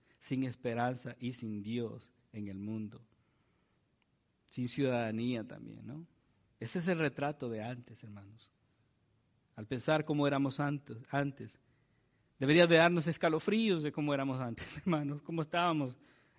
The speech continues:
llenos de, de pudrición, ¿no? Como, como ese, como ese mueble, como la cocina, ¿no? Porque vivir sin esperanza y sin Dios, hermanos, es vivir sin la bendición espiritual de Dios.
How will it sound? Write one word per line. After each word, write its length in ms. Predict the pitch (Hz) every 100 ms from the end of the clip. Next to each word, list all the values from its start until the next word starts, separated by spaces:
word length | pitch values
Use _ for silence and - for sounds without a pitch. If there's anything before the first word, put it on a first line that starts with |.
| _ _ _
llenos 340 | 131 160 175
de, 200 | 160 147
de 120 | 160 156
pudrición, 680 | 170 165 165 - 220 226
¿no? 300 | 175 202 240 240
Como, 260 | 165 135 - _ _ _ _ _ _ _ _
como 260 | 147 143 151
ese, 260 | 156 165
como 200 | 151 147
ese 160 | 151 180
mueble, 480 | 160 170 165 131 -
como 220 | 123 135
la 140 | 120
cocina, 520 | 120 131 117 165 151 120
¿no? 200 | 156 196 _ _ - - -
Porque 260 | 170 165
vivir 340 | 190 180 220 254
sin 200 | 247 220
esperanza 680 | 185 190 175 190 214 208 180
y 60 |
sin 240 | 180 185 170
Dios, 280 | 185 220 214
hermanos, 540 | 180 190 214 196 170
es 220 | 185 196
vivir 540 | 175 175 165 202 226 214
sin 300 | - 180 180
la 100 | 170
bendición 520 | 165 147 147 175 170
espiritual 640 | 165 - 139 135 - 165
de 140 | 147 127
Dios. 360 | 110 120 -